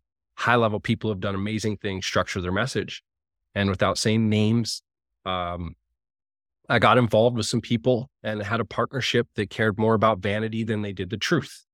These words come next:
more about perception of success than actual success, more about clout chasing than influence with high level relationships. And although from the outside world, any, anybody in my network w-, would tell you, they'd be like,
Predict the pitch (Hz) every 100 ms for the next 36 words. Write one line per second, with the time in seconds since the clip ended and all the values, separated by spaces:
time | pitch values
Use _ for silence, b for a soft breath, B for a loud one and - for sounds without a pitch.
0 | _ _ _ _ 104 104 101 104 101 -
1 | _ _ _ - 120 - - 107 - 135
2 | 135 156 _ _ _ 113 123 - 143 -
3 | 123 147 - - - - 113 - 131 160
4 | - 104 - - - - 104 113 123 -
5 | - 127 - - 104 - 110 107 _ _
6 | _ - 113 117 170 147 135 117 87 -
7 | - - - 110 107 98 87 82 82 76
8 | 76 - - - - - _ _ _ _
9 | 113 113 - 123 135 123 127 123 - 127
10 | 120 117 - 123 98 104 127 104 98 -
11 | 107 123 123 120 - 117 123 113 120 110
12 | 101 101 123 113 95 - 101 _ _ _
13 | - 117 98 - 113 127 101 101 87 98
14 | 92